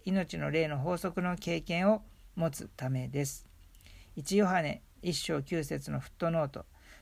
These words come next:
すべての不義、すべての不義は罪です。両方とも私たちの間違った行為を言います。罪は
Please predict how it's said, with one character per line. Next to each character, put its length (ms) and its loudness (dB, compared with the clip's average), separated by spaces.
す 180 0
べ 140 6
て 140 -4
の 120 -2
不 160 -6
義、 180 -6
す 180 -2
べ 120 4
て 120 -4
の 140 -2
不 160 -4
義 180 0
は 240 8
罪 320 4
で 120 0
す。 180 -12
両 200 6
方 200 4
と 140 6
も 260 8
私 300 4
た 100 -2
ち 100 -8
の 80 -2
間 140 0
違 260 6
っ 60 -6
た 140 0
行 300 2
為 140 2
を 100 0
言 160 -4
い 60 -2
ま 160 -2
す。 220 -12
罪 320 4
は 280 6